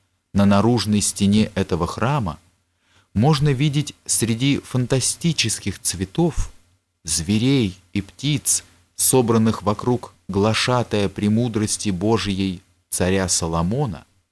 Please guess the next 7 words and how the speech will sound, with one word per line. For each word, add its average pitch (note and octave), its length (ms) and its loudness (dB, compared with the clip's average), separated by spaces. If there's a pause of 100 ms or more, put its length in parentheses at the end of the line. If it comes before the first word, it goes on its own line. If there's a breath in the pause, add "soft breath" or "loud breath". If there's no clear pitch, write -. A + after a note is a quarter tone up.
(920)
это D3+ 300 2
не D3+ 180 4
та F3+ 300 0
тварь, G#2 540 0 (480)
какую A#2 400 0
мы A2+ 220 2
видим A2+ 480 0